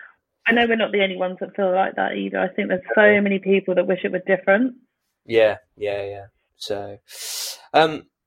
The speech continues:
Speaker 2: your final song, what have you got for us?
Speaker 1: Um, Adele, love Adele. Um, this is a tricky one 'cause I love all her songs, but obviously some of them are quite downbeat. <laughs> Um,
Speaker 2: <laughs>
Speaker 1: but yeah, I do, I do like Rolling in the Deep.
Speaker 2: And that was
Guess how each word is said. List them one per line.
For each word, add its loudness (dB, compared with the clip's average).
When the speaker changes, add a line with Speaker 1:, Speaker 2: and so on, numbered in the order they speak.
Speaker 2:
your 2
final 2
song, 4
what 4
have -2
you -6
got 0
for -8
us? -12
Speaker 1:
Um, 6
Adele, 4
love 0
Adele. -4
Um, -2
this -4
is -6
a -2
tricky -10
one -2
'cause -12
I 6
love 4
all 4
her 2
songs, 0
but 0
obviously -6
some 2
of 0
them 0
are -2
quite 0
downbeat. 0
<laughs> 2
Um, 4
Speaker 2:
<laughs> -20
Speaker 1:
but -2
yeah, 6
I 6
do, 2
I 0
do -2
like -2
Rolling -2
in -8
the -8
Deep. -4
Speaker 2:
And 2
that 2
was 4